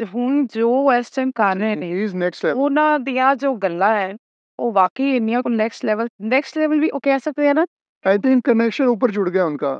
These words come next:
Speaker 1: कनेक्शन जुड़ गया या
Speaker 2: पर
Speaker 1: करो, हाँ। But वो चीज है, ਹੁਣ ਉਹਨਾਂ ਤੋਂ ਇੰਪ੍ਰੈਸ ਹੋ ਕੇ ਜਾਂ ਉਹਨਾਂ ਦੀਆਂ ਜੋ ਉਹ ਇਸ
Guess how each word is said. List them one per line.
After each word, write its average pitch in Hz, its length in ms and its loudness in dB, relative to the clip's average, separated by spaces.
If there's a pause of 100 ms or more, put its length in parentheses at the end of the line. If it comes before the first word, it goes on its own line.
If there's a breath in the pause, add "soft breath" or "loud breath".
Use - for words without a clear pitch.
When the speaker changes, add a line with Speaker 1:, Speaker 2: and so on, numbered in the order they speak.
Speaker 1:
कनेक्शन 170 500 -6
जुड़ 277 160 -2
गया 285 200 2
या 285 240 0
Speaker 2:
पर 202 140 0
Speaker 1:
करो, 240 240 -2
हाँ। 190 300 -4 (460)
But 254 120 2 (120)
वो 269 160 2
चीज 285 320 -2
है, 311 100 2 (360)
ਹੁਣ 277 160 -2
ਉਹਨਾਂ 277 280 0
ਤੋਂ 320 120 0
ਇੰਪ੍ਰੈਸ 262 500 0
ਹੋ 269 160 -2
ਕੇ 254 280 -2
ਜਾਂ 269 160 2
ਉਹਨਾਂ 247 300 -2
ਦੀਆਂ 254 360 0
ਜੋ 220 200 -2 (300)
ਉਹ 214 280 0
ਇਸ 214 160 2